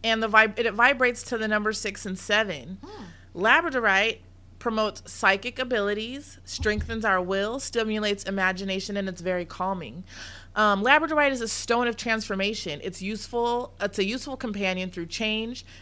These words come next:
Speaker 1: imparting strength and perseverance. It balances and protects our auric field, raises consciousness, and grounds spiritual energies. It's an excellent sh-, stone for strengthening intuition, and it promotes psychic abilities.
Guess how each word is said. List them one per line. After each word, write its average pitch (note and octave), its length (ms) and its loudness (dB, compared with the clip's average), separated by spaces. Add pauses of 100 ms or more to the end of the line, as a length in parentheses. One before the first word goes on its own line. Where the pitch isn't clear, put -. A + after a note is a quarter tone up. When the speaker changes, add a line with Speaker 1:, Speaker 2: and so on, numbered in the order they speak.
Speaker 1:
imparting G#3 460 -4
strength B3 640 -4
and F#3 100 -6
perseverance. F3 840 -4 (300)
It F3+ 140 -2
balances A#3+ 520 0
and A3+ 120 -4
protects G#3+ 400 -4
our C4+ 200 0
auric G3 320 -2
field, F#3+ 440 -4 (280)
raises C#4 400 0
consciousness, B3+ 760 -2
and F#3 160 -4
grounds A3 600 0
spiritual G3+ 600 -4
energies. D#3+ 580 -10 (380)
It's A3 160 -4
an G3+ 180 -6
excellent C4+ 540 0
sh-, - 120 -8 (140)
stone G#3+ 480 0
for G#3 140 -4
strengthening G#3 680 -4
intuition, A3+ 720 -6 (520)
and A#3 120 0
it G#3+ 100 -2
promotes A#3 640 -2
psychic G3+ 400 0
abilities. F3+ 640 -4